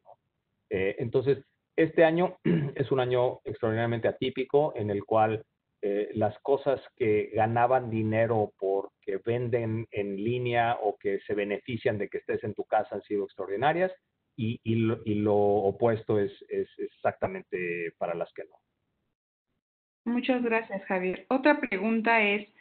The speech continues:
Speaker 2: actualmente cuentan con una, una cuenta en Actinver y quieren saber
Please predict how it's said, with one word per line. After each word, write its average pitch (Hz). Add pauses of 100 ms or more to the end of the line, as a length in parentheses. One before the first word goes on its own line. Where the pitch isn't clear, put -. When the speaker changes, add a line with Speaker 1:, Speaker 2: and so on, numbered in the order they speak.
(340)
Speaker 2:
actualmente 330
cuentan 254
con 214
una, 202
una 202
cuenta 202
en 208
Actinver 202
y 208
quieren 240
saber 214